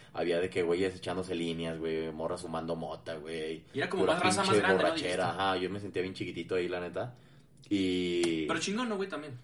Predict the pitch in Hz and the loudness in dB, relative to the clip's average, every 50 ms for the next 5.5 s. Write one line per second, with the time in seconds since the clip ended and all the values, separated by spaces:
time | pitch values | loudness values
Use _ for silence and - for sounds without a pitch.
0 | - - - - - - 110 101 98 - 101 95 98 104 120 127 123 - 98 98 | -18 -12 -6 -6 -2 4 4 4 6 4 2 4 6 6 8 8 8 6 6 4
1 | 98 101 98 - 92 82 78 78 71 - 76 76 76 76 76 76 73 71 69 69 | 2 0 -2 -2 -2 0 0 -2 -2 -4 -4 -2 -2 -2 -2 -2 -4 -4 -6 -8
2 | - - 98 87 90 101 - - 113 110 - 107 98 - 107 107 104 101 101 104 | -8 -6 -6 -4 -4 -4 -2 0 0 0 2 0 0 0 0 -2 0 0 0 0
3 | 98 107 104 107 95 90 87 87 85 82 - - 87 90 90 90 - 98 90 - | 0 -2 -4 -4 -4 -4 -4 -6 -8 -8 -6 -6 -6 -6 -6 -6 -6 -6 -4 -4
4 | 90 92 90 95 85 82 85 78 78 80 82 85 90 82 80 78 76 76 78 76 | -4 -4 -4 -4 -4 -4 -4 -4 -4 -4 -6 -4 -4 -4 -2 -4 -4 -4 -8 -8
5 | - - 80 85 90 87 87 104 123 - | -6 -6 -6 -4 -4 -4 -4 -6 -6 -8